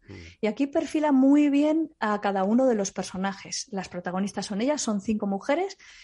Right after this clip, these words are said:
Speaker 2: que se van de viaje todos los años, pero a una de ellas le diagnostican un cáncer, no te dice cuál de ellas es, muy hábil como guionista, como decíamos, para engancharte y mantenerte interesado en todo momento.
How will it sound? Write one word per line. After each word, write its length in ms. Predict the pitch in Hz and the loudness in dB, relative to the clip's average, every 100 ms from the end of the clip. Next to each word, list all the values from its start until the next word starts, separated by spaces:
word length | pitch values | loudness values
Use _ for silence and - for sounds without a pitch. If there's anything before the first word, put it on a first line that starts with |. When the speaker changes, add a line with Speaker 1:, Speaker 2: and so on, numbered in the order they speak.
| - | -6
Speaker 2:
que 120 | 233 | -4
se 80 | 220 | -2
van 160 | 214 214 | 0 0
de 60 | |
viaje 240 | 214 208 214 | 0 -2 -2
todos 200 | 220 226 | 0 2
los 160 | 247 277 | 2 4
años, 300 | 277 311 - | 4 4 0
pero 340 | 262 277 349 - - - - | 0 2 0 -6 -20 -20 -2
a 80 | 208 | 2
una 240 | 208 208 | 2 2
de 80 | 202 | 2
ellas 220 | 220 247 | 2 2
le 80 | 233 | 0
diagnostican 640 | 196 185 185 180 202 196 208 | -2 -4 -6 -6 -6 -2 2
un 140 | 233 | 2
cáncer, 460 | 277 285 285 320 320 | 2 0 2 -2 0
no 240 | 214 214 | 2 2
te 100 | 208 | 2
dice 380 | 196 240 185 - _ _ _ _ | 0 0 -4 -8 _ _ _ _
cuál 240 | - 190 | -2 0
de 120 | 185 190 | 0 0
ellas 260 | 190 185 | -2 -2
es, 400 | 254 254 320 - - | -2 -2 -6 -14 -4
muy 220 | 208 202 | 0 2
hábil 440 | 214 220 254 311 _ | 2 2 0 -6 _
como 240 | 233 196 196 | 0 0 2
guionista, 520 | 202 196 240 240 247 | 0 2 2 2 0
como 160 | 214 | 0
decíamos, 380 | 202 190 226 233 | 0 0 0 0
para 200 | - 208 | -2 -4
engancharte 520 | 196 190 190 220 220 | -2 -4 -2 -4 0
y 60 | 226 | 0
mantenerte 540 | 208 196 202 208 214 | 0 -2 0 -2 0
interesado 640 | 220 214 208 202 214 214 208 | 0 0 -2 -2 -2 0 0
en 80 | |
todo 200 | 208 214 | 0 -2
momento. 440 | 208 220 254 247 | 0 2 0 0